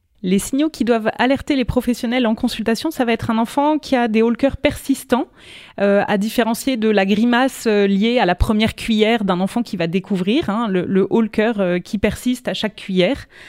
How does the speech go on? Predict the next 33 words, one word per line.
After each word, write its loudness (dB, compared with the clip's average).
Un 0
enfant 0
qui -2
ne 4
met 4
pas 2
les 0
objets 0
en 0
bouche, -2
on -6
sait -4
qu'à -2
partir -6
de -2
quatre -4
mois, -2
un -2
bébé, 0
il -2
commence 0
à 2
attraper -2
tout -6
ce -8
qu'il -4
a 2
à 0
sa -6
portée -4
et -6
qui -10
va, -2